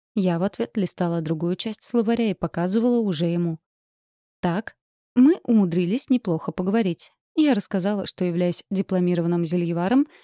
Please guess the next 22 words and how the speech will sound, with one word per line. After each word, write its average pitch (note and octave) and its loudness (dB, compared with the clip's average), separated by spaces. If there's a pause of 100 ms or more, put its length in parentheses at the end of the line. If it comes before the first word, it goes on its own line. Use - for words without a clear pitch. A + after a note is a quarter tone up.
(140)
и A3+ -6
отлично F#3+ 0
разбираюсь E3+ -2
в - -20
травах. E3+ -4 (400)
Эльф F#3 -4
очень E3+ -2
обрадовался, E3+ -4
потому E3+ -4
что, F3 -4
оказывается, F3+ -4
именно G3 2
некое F3 0
сырье F#3 0
для G#3+ 2
зелий E3+ 0 (300)
и G#3+ 4
привело F3+ 2
его E3+ 2
в D#3+ -4
наши E3+ -2
края. E3+ -4